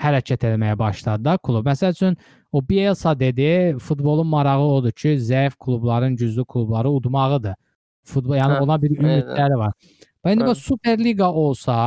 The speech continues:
Speaker 1: məsələn, Çempionlar Liqasında artıq bu güclü klublar yoxdur da, Superliqası var, amma
Speaker 2: Hı hı.
Speaker 1: hər şey yolundadır, bir dənə elə bir ki, Superliqa var deyək.
Speaker 2: Hı hı.
Speaker 1: Bax, bu, məsələn, Liverpooldur, Uniteddir, Chelsea'dir, City'dir, Tottenham'dır da, bu klublar
Speaker 2: Hı.
Speaker 1: özəy də, bu klubların oyununa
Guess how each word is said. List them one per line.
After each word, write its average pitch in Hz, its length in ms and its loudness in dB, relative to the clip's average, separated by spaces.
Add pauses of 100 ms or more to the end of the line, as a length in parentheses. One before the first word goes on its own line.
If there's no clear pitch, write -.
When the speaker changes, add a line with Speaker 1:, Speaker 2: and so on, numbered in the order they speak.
(140)
Speaker 1:
məsələn, 165 240 0
Çempionlar 185 460 0
Liqasında 143 460 0
artıq 147 280 -2 (100)
bu 139 300 -2
güclü 131 260 -2
klublar 135 460 0
yoxdur 123 400 -2
da, 117 140 0
Superliqası 135 760 -2
var, 165 140 0
amma 151 140 2
Speaker 2:
Hı 139 40 2
hı. 160 60 2
Speaker 1:
hər 180 120 2
şey 165 200 0
yolundadır, 151 480 0
bir 175 60 -2
dənə 160 180 2
elə 147 120 0
bir 143 40 -2
ki, - 160 -14
Superliqa 135 540 -4
var 101 180 -4
deyək. 95 380 -4
Speaker 2:
Hı 139 60 -4
hı. 139 220 -4 (880)
Speaker 1:
Bax, 208 180 -2
bu, 226 340 2
məsələn, 196 300 2
Liverpooldur, 196 600 0
Uniteddir, 165 840 0
Chelsea'dir, 147 760 -2
City'dir, 139 520 -2
Tottenham'dır 117 580 -2
da, 143 140 0
bu 151 60 0
klublar 165 500 0
Speaker 2:
Hı. 143 140 2
Speaker 1:
özəy 135 280 0
də, 135 100 -10
bu 143 100 0
klubların 151 480 0
oyununa 143 260 0